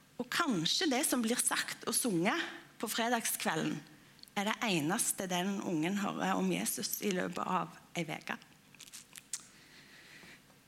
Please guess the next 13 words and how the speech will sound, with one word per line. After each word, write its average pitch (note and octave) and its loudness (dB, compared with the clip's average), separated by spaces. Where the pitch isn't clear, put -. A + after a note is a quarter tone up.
Og - -4
tjenestefellesskap A3+ 0
handler F3 0
i A#3+ 0
ytterste - -2
konsekvens B3 2
om G#3 2
å A#3 2
gi A3+ 4
Jesus A3+ 0
til G3 -2
verden. G3 -4
Det C4 2